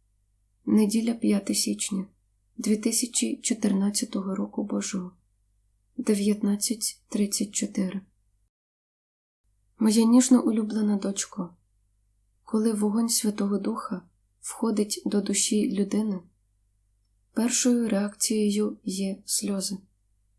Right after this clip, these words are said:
другою реакцією — здивування, а третьою реакцією — усвідомлення того, що щось дивовижне, внутрішнє розуміння правди Бога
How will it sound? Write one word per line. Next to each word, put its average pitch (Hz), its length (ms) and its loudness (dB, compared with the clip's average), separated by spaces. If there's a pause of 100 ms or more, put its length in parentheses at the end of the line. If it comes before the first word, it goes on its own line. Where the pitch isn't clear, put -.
(1040)
другою 247 400 8
реакцією — 202 840 -2 (120)
здивування, 196 760 -2 (1400)
а 196 80 4
третьою 226 520 0
реакцією — 190 920 -4 (460)
усвідомлення 208 720 2
того, 214 380 -4 (400)
що - 220 2
щось 233 460 0
дивовижне, 202 800 -2 (760)
внутрішнє 214 640 2
розуміння 202 500 -2
правди 202 480 -4
Бога 196 440 -4